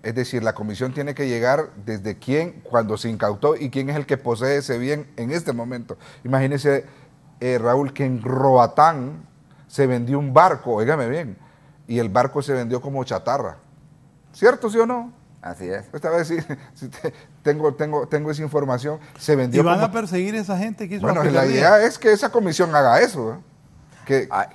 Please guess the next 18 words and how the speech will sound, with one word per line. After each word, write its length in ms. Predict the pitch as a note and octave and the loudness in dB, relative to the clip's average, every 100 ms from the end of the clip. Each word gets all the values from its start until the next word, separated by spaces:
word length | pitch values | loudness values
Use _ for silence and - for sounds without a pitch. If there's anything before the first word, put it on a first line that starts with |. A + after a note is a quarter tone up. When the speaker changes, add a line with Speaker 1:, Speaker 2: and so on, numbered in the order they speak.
| - | 0
Speaker 2:
hay 160 | A2+ | 2
otro 260 | B2+ C#3 C#3 | 2 2 2
caso 380 | C#3+ C#3+ E3+ F3 | 6 6 6 2
de 100 | C3+ | 2
esos, 220 | D#3 A#2+ | 2 0
de 80 | G2+ | -2
embarcación, 680 | F#2+ F#2+ - F#2+ A#2 F3+ - - _ _ _ _ _ _ - | 0 0 0 -2 0 -2 -4 -20 _ _ _ _ _ _ -10
que 120 | A2+ | -4
se 120 | A#2 | 0
vendió 280 | A#2 A2+ B2+ | 0 0 0
una 120 | D3 | 0
embarcación 520 | E3 D#3+ D#3+ C#3+ E3 | 2 2 4 2 0
en 60 | D#3+ | 0
una 160 | D#3+ D#3 | -2 -2
subasta 520 | D3+ D#3 D#3+ F3 - | 0 0 0 -4 -2
por 220 | C3+ A#2+ | -2 0
ochocientos 540 | A#2 A2+ G#2+ A2+ G#2+ | -2 -4 -10 -8 -8
mil. 320 | A#2+ E3 A#2 | -8 -8 -8